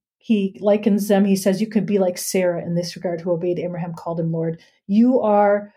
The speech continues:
Sarah's daughters if you do what is right and do not fear any intimidation." He uses strong language there, both the verb for fear, usually phobomai, but also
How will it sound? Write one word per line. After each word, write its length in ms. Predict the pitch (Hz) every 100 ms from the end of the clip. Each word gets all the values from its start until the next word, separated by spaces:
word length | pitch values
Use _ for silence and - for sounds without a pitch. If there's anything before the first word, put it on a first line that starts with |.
| _
Sarah's 540 | - - 190 190 196
daughters 480 | 196 202 190 185 180
if 200 | - -
you 120 | 208
do 160 | 202 202
what 100 | 190
is 160 | 180 165
right 240 | 185 190
and 80 | 185
do 100 | 185
not 420 | 185 190 196 202 - _ _ _ _ _ _ _
fear 960 | - - - - 269 247 220 202 196 -
any 360 | 247 247 233 214
intimidation." 840 | 202 196 196 185 180 185 - -
He 100 | -
uses 220 | 190 165
strong 300 | - 208 196 185
language 320 | 175 170 170
there, 160 | 170
both 260 | 160 190 185
the 80 | 180
verb 520 | 165 208 202 202 190
for 220 | - 185
fear, 360 | 175 - 185 175
usually 440 | 170 180 170 170
phobomai, 520 | 170 175 165 160 170 170
but 100 | 180
also 440 | 208 214 202 175